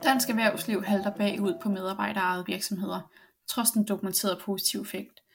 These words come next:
Jeg har talt med Andreas Pinstrup Jørgensen om, hvilke fordele der er ved at være medarbejderejet virksomhed,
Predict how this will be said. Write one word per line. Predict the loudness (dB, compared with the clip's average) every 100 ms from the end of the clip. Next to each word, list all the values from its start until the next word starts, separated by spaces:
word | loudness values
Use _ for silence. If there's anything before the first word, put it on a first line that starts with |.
| _ -20 -20 _
Jeg | 4 6
har | 4
talt | 4 2 2
med | 4 4
Andreas | 2 0 0 0 -2
Pinstrup | 0 0 0 0
Jørgensen | 2 2 2 0 0
om, | -4 -2 2
hvilke | 4 6 2 2
fordele | 0 0 0 2 2 0
der | -2
er | -2 -2
ved | -2 -2
at | -2 -4
være | -4
medarbejderejet | -2 0 -2 0 -4 -4 -6 -6
virksomhed, | -6 -4 -6 -8 -12